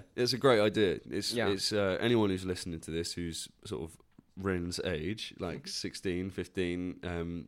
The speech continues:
Speaker 2: Young actors.
Speaker 1: yeah,
Speaker 2: Whoa.
Speaker 1: young actors. You probably shouldn't be listening to this 'cause I swear like a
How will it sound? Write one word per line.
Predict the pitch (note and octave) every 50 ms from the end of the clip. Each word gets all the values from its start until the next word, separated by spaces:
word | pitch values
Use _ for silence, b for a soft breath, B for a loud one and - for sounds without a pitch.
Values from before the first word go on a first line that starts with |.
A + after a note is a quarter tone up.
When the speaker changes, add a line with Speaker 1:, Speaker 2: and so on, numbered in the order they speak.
| - -
Speaker 2:
Young | G#2+ B2 D3+ D#3
actors. | D#3 D#3+ - - - C#3 A2 G#2 G#2 - -
Speaker 1:
yeah, | - A2+ A2 F#2+ E2+
Speaker 2:
Whoa. | F#3
Speaker 1:
young | G#3+ A3 A3 E3+ G2
actors. | F#2 E2 - - F2 F2+ F2+ F#2+
You | G#2
probably | - - D3 A#2+ G#2+
shouldn't | - - C#3 A#2 E2
be | C2+ D#2+
listening | F2 F2 - - F2 E2
to | - -
this | E2+ F2 G2+ -
'cause | - - E2+
I | F2+ E2+
swear | - - - G2+ F#2+ F2+
like | F2 F2 E2+ -
a | F2 E2 E2